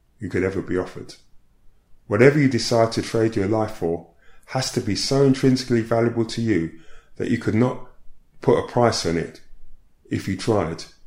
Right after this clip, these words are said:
because it is the difference between merely existing and thriving, living the life of your dreams.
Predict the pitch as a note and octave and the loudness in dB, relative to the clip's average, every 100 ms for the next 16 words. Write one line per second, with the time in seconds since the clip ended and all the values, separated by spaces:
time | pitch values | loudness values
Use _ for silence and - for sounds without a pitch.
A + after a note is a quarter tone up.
0 | - - - - A2+ G#2+ A#2+ - F#2 C3+ | -12 -4 0 2 2 4 2 2 -4 -2
1 | C3+ F#2+ - - - F2+ F#2+ G#2+ B2 A#2+ | 0 -2 -6 -10 -4 -2 2 4 6 4
2 | - A#2 A2+ - D#2+ E2+ F#2+ - G2 G2+ | 2 -2 -2 -4 -6 -6 -10 -8 -2 2
3 | G2+ E2+ D#2+ D#2 _ - - - - _ | 2 -2 -8 -12 _ -20 -20 -20 -20 _
4 | - F#2 G#2+ A2 A#2 A#2+ A2+ A2 E2+ - | -10 2 4 6 4 2 2 0 0 -4
5 | D#2+ F2+ E2+ F#2 E2+ E2 - - | -8 -6 -4 -2 -2 -4 -10 -16